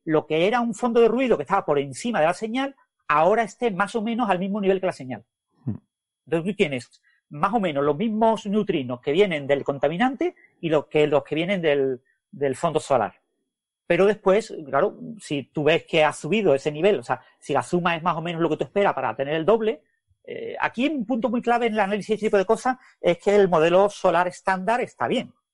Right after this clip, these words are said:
Speaker 1: ¿vale? Y eso ya se
Speaker 2: Mm.
Speaker 1: supone que está verificado con los otros neutrinos, con los neutrinos P P, con los P E P, con los neutrinos del, del boro, ya tienes tú, tienes garantías de que el modelo solar es bueno, entonces tú sabes cuánto esperas ver, ¿no?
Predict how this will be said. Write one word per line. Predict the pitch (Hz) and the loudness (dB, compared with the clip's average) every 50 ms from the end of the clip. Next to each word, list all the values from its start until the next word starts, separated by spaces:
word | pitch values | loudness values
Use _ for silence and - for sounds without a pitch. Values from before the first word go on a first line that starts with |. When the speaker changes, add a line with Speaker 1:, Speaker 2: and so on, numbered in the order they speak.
| _ _ _ _ _ _ _ _ _ _ - | _ _ _ _ _ _ _ _ _ _ -8
Speaker 1:
¿vale? | 147 180 269 - _ _ _ _ _ _ - | -8 -8 -8 -10 _ _ _ _ _ _ -6
Y | 143 | -6
eso | 139 127 | -2 0
ya | 156 160 | 0 -2
se | 143 - | 0 -2
Speaker 2:
Mm. | |
Speaker 1:
supone | 180 - 165 175 | -2 0 0 0
que | 180 175 | 0 -2
está | - 160 147 | -2 -2 -4
verificado | 147 147 147 - 147 - 165 160 185 | -4 -4 -6 -6 -2 -2 0 0 2
con | 180 202 | 2 2
los | 156 135 143 | 0 0 0
otros | 135 147 131 | -2 -2 -4
neutrinos, | 139 - - 208 226 160 117 110 - _ _ _ _ _ | -2 -2 -2 -2 -4 -6 -10 -14 -18 _ _ _ _ _
con | _ 135 | _ -12
los | 123 123 | -12 -10
neutrinos | 127 120 135 135 123 | -10 -8 -10 -10 -10
P | - 123 120 | -10 -8 -4
P, | - 185 196 202 202 196 | 0 0 2 2 2 0
con | 190 147 | -2 -4
los | 123 - | -4 -6
P | _ 135 131 127 | _ -6 -6 -6
E | 135 | -2
P, | - 190 202 202 202 208 185 | 0 2 2 4 2 2 0
con | 175 143 | -2 -6
los | 123 | -6
neutrinos | 120 135 123 135 127 | -6 -6 -4 -4 -4
del, | 123 123 - _ _ _ _ | -6 -6 -10 _ _ _ _
del | 127 127 127 | -8 -4 0
boro, | 151 208 226 202 220 240 - _ _ _ _ | 2 2 4 2 0 -2 -6 _ _ _ _
ya | 147 | -8
tienes | - - 147 131 | -6 -6 -8 -8
tú, | - - 160 165 165 - 117 | -6 -6 -6 -6 -6 -8 -6
tienes | - 135 131 131 | -4 -4 -4 -2
garantías | 135 147 156 151 147 135 120 - 143 147 156 | -2 -2 -2 -2 -2 -4 -6 -2 0 0 0
de | 180 170 | 0 0
que | 185 | -2
el | 156 | -4
modelo | 135 127 123 135 143 135 | -4 -4 -2 -2 -2 -2
solar | - 160 156 156 | -2 -2 -2 -2
es | 143 120 | -2 0
bueno, | 160 165 147 120 113 | 0 0 -2 -2 -6
entonces | 113 - 143 147 | -10 -12 -10 -8
tú | - 160 | -10 -6
sabes | - 165 160 175 - _ - | -4 -4 -4 -4 -6 _ -2
cuánto | 160 151 156 175 165 - | 0 0 0 -2 -2 -4
esperas | 180 - _ - 143 139 120 98 | -4 -4 _ -6 -6 -6 -6 -6
ver, | 117 120 120 - _ | -6 -8 -10 -10 _
¿no? | - 196 - | -20 -20 -20